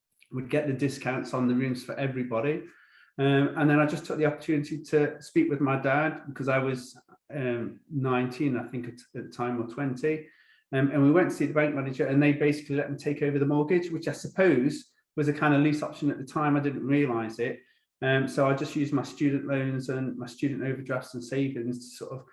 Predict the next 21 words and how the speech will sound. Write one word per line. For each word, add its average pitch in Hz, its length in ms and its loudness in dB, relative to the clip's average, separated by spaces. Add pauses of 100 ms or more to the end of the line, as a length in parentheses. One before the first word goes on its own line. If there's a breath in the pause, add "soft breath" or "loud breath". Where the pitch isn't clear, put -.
(260 soft breath)
get - 160 2
our 135 240 0
first 135 540 -2
property. 147 680 -6 (480 soft breath)
Um, 135 380 4
and 151 100 0
my 143 100 4
first 160 380 0
tenant 135 400 -2
was 135 120 -8
one 147 120 0
of 139 80 0
my 131 100 2
housemates 131 640 -2
when 131 160 -2
we 135 80 0
all 143 140 4
went 135 200 0
to 135 80 -10
law 139 180 2
school. 131 480 -4